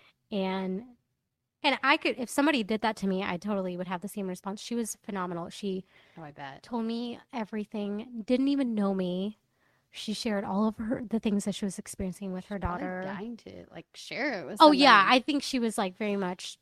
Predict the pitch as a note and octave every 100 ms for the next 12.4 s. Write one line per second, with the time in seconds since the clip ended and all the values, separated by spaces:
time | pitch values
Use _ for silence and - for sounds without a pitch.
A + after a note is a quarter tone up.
0 | C4+ A#3 F3 - D#4+ A3+ F#3+ G#3 C#4+ A#3+
1 | G#3 A#3 A#3 G#3 F#3 F#3 - G3 G#3 G3+
2 | A3+ _ _ _ - A3 - A#3 B3+ A#3
3 | A#3 A3 G3+ G3+ F#3+ F#3 F3+ - - F#3
4 | F#3 F#3 F#3 F3+ F3+ - - _ _ -
5 | F#3+ F#3+ F#3 F3+ F3+ F3 - _ - F#3
6 | F3 F3+ - F#3+ - F#3 F3 F3+ - E3+
7 | E3+ F3 F3 F3 F3 E3+ - F3 F3 E3+
8 | F3 - F#3 F3+ F#3+ F3+ F#3 F3+ E3+ E3+
9 | E3+ E3 E3 E3+ F#3+ F3 F3 _ F#3 F#3
10 | F3+ F3+ F3 F3 _ _ _ _ - A#3
11 | A3+ G3 F#3+ F#3 F3+ G3 F3+ F#3+ F#3 F#3+
12 | F#3 F3+ F3+ F#3+